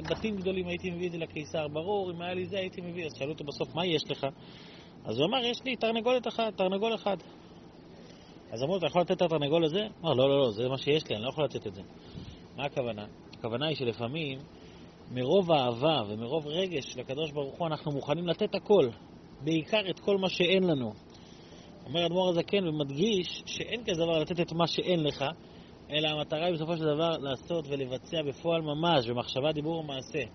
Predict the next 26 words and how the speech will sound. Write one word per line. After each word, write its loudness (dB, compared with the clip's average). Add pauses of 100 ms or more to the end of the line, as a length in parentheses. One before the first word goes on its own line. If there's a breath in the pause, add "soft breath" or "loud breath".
(480 loud breath)
זאת -4
אומרת 2
שהאהבה -2
של -8
כמים -2
הפנים -4
לפנים -2
לא 4
מספיק 0
שהיא 0
תהיה 0 (520 loud breath)
נעלית 4
וגבוהה, 6 (200)
אלא 4
היא 4
צריכה 0
להיות 4
בפועל 2
ממש 0 (100)
במה 2
שצריך -4
לעשות. -2 (580 loud breath)
וזה 4
השיעור 0
של 4
היום, 2